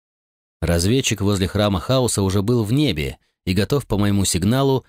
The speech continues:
сбросить астральный маячок. «Начали», —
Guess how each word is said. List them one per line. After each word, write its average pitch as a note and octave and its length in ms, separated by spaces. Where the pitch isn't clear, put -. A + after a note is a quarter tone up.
сбросить F#2+ 640
астральный E2 520
маячок. D#2+ 580
«Начали», — F#2+ 760